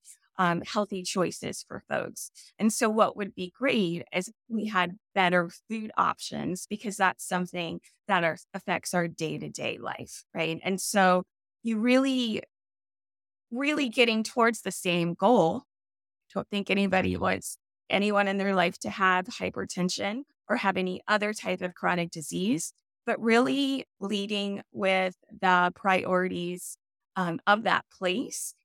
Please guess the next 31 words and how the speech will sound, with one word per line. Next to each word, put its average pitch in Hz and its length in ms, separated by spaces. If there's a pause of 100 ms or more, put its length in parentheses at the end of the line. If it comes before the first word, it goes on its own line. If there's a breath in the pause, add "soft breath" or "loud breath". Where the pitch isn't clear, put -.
(100)
to 214 120
help 208 280
solve - 380
that - 240
problem. - 640 (100)
And 214 140
so 233 120
you're 226 200
working 220 640 (160)
together 202 760
in - 180
a 180 60
place-based 175 880
initiative. 175 600 (340 soft breath)
So 214 180
in 190 100
our 180 140
case, 185 300
working 180 460
with 175 320
community 190 880 (160)
to, 175 680
um, 180 340
with 185 180
a 175 80
shared 185 640 (100)
goal 175 400
of - 160
solving 143 420
a 131 60
problem. - 560